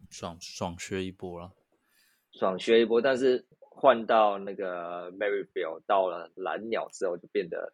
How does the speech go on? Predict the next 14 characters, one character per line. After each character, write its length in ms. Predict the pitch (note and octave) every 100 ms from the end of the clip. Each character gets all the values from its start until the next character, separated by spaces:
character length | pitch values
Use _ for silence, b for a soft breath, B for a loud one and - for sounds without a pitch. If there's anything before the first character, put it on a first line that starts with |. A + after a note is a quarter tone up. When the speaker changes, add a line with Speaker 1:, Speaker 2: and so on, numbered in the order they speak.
| _
Speaker 2:
有 200 | G#2+ F#2+
一 40 |
场 200 | - F#2
没 120 | E2+ F2
一 100 | F#2+
场 140 | -
了， 120 | - -
也 80 |
被 80 | F2+
我 100 | F#2
丢 220 | E2+ E2
掉 180 | F2 F2+
了。 200 | - - _ _ _ _ _ -
Speaker 1:
哦， 600 | G2 F2 E2+ E2+ F#2+